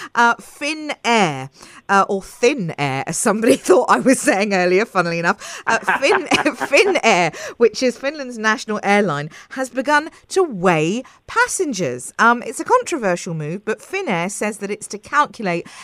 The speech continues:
a more precise total weight at takeoff. Now, my thing, I know absolutely nothing about,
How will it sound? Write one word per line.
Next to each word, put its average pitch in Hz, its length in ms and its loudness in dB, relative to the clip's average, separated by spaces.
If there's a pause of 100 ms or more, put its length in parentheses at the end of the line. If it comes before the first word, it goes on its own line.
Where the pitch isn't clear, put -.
(100)
a 208 140 0
more 240 260 0
precise 254 600 -6
total 226 420 -6
weight 160 300 -6
at 233 140 -10
takeoff. 415 500 -2
Now, 277 160 0
my 302 320 2
thing, 190 220 -4
I 226 100 2
know 220 160 -4
absolutely 254 520 -6
nothing 214 280 -8
about, 190 260 2